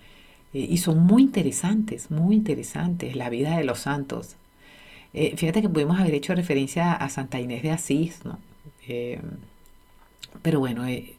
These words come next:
también te puedes ir por ahí si es lo que más te gusta. En fin, cuando vamos, seguimos trabajando con el misal, por ejemplo,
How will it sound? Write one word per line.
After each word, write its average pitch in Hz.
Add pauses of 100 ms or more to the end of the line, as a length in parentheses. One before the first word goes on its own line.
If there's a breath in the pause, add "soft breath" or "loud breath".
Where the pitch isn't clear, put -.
(140)
también 139
te 165
puedes 151
ir 143
por 151
ahí 120
si 123
es 113
lo 127
que -
más 107
te 127
gusta. 110 (360 loud breath)
En -
fin, 110 (600 loud breath)
cuando 151
vamos, 190
seguimos 165
trabajando 160
con 170
el 180
misal, 214
por 196
ejemplo, 202